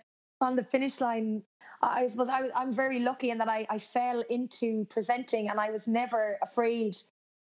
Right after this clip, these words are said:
to get up and speak in front of people. Yes, I get nervous. I get very, very nervous at times.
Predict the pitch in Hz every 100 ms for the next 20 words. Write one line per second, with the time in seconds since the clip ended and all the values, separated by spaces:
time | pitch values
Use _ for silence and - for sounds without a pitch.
0 | - 226 226 226 226 208 - 240 - 220
1 | 240 226 254 - 262 247 247 247 233 247
2 | 220 214 214 226 233 240 240 220 - 208
3 | 214 214 - 233 226 220 214 220 220 208
4 | - 208 - 247 247 247 247 -